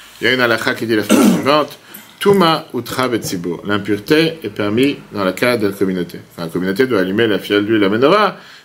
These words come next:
même si t'as une fiole d'huile qui est impure, tu as le droit d'allumer.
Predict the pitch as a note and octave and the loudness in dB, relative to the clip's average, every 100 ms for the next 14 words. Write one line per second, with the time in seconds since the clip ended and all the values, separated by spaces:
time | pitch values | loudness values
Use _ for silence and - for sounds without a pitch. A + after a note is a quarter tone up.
0 | - C#3 F#3+ F#3 D#3 B2 G#2 A#2+ D3+ E3 | -4 0 0 0 -4 -4 -2 2 2 2
1 | F3 E3 D#3+ A#3 A3 G3 - - D#3 D#3+ | 2 2 2 4 4 2 -4 -4 2 2
2 | E3+ D#3+ D#3+ D3+ | 4 2 0 -4